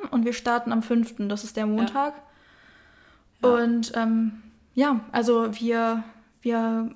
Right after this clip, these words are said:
Speaker 1: gehen quasi in die Umsetzung von
Speaker 2: Mhm.
Speaker 1: dem, was wir gerade eben gepredigt haben, so naturbelassen wie möglich zu essen, um sich da auch mal wieder bewusst zu machen und auch dankbar
Speaker 2: Ja.
Speaker 1: und wertschätzend zu sein gegenüber den ganzen Dingen, die wir schon haben. Und das machen wir.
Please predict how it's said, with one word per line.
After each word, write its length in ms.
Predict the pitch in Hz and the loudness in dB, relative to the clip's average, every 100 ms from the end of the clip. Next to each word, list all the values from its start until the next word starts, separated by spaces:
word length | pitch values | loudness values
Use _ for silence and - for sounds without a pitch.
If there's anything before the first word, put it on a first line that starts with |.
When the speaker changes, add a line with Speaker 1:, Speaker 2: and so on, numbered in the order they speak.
| - | -10
Speaker 1:
gehen 320 | 247 226 254 | -8 -2 -2
quasi 220 | 247 233 | 0 -2
in 100 | 226 | 0
die 160 | 214 214 | 0 -2
Umsetzung 760 | 285 320 220 214 - 226 285 349 - _ _ - | -2 -2 -2 -4 -6 -2 -2 -4 -16 _ _ -20
von 180 | - 240 | -6 0
Speaker 2:
Mhm. 80 | 226 | 2
Speaker 1:
dem, 380 | 233 262 262 247 233 | 2 2 2 0 -4
was 160 | 226 | -8
wir 80 | 220 | -6
gerade 180 | 226 220 | -6 -2
eben 160 | 233 | -2
gepredigt 500 | 226 220 277 269 - | -2 -2 -4 -4 -6
haben, 320 | 220 220 247 269 | -6 -2 -2 -4
so 120 | - 220 | -6 -4
naturbelassen 640 | 214 214 233 226 226 226 | -4 -4 -6 -4 -4 0
wie 80 | 226 | 2
möglich 340 | 277 262 226 | 2 0 -6
zu 100 | - | -4
essen, 440 | - 214 - 254 277 - - - - | -6 -4 0 0 -2 -10 -18 -14 -2
um 140 | 226 | 0
sich 120 | 220 | 0
da 80 | 226 | -4
auch 120 | 226 | -2
mal 140 | 233 220 | -2 -2
wieder 120 | 220 | -4
bewusst 400 | 214 208 233 - | -4 -4 -6 -4
zu 80 | 226 | -2
machen 540 | 214 214 226 214 214 | -2 -2 -4 -2 -2
und 340 | - 220 214 - | -2 -4 -4 -8
auch 120 | - | -14
dankbar 540 | - 220 214 285 262 | -8 -6 -2 -2 -2
Speaker 2:
Ja. 20 | 233 | 0
Speaker 1:
und 500 | 226 226 - 214 214 | -2 -2 -8 -8 -2
wertschätzend 640 | 254 277 - 277 - 262 | -2 -2 -6 -6 -4 -4
zu 100 | 233 | -4
sein 320 | 226 220 220 | -4 -4 -4
gegenüber 540 | 220 220 220 226 226 | -2 -2 -4 -4 -6
den 260 | 220 233 247 | -4 -2 -2
ganzen 320 | 254 233 240 | -4 -6 -4
Dingen, 180 | 240 240 | -2 -2
die 120 | 233 | -4
wir 60 | 226 | -6
schon 200 | 240 220 | -6 -4
haben. 220 | 262 269 | -2 0
Und 80 | 226 | -2
das 160 | 226 | -2
machen 240 | 233 247 277 | -4 -2 -2
wir. 160 | 294 | -2